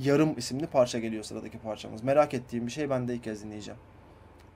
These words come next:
Ben E P'yi bütünüyle dinlemedim abi. Dediğim gibi bir Kodes Kahra'yı da merak ettiğim için E P'den rastgele bu parçayı çe-, seçtim. Bu hafta çıkan hiçbir işleri işte kişi-, kişisel yoğunluğum sebebiyle bakamadım açıkçası.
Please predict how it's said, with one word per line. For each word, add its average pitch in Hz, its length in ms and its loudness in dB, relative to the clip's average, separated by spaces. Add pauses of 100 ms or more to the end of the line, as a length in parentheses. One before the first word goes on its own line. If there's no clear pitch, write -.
(280)
Ben 147 100 6
E 156 120 10
P'yi 180 260 4
bütünüyle 180 340 4
dinlemedim 180 400 6
abi. 156 240 6
Dediğim 160 260 6
gibi 117 340 2
bir 104 240 -6
Kodes 160 300 6
Kahra'yı 160 420 10
da 143 60 8
merak 135 320 6
ettiğim 139 260 0
için 170 160 2
E 151 100 6
P'den 147 300 4
rastgele 147 360 6
bu 143 100 0
parçayı 127 340 6
çe-, 123 160 0 (220)
seçtim. 143 540 0
Bu 139 140 8
hafta 135 180 8
çıkan 147 220 0
hiçbir 147 220 0
işleri 143 240 2
işte 131 180 -2
kişi-, - 280 -4
kişisel - 380 6
yoğunluğum 135 440 4
sebebiyle 127 420 6
bakamadım 120 400 2
açıkçası. - 460 -4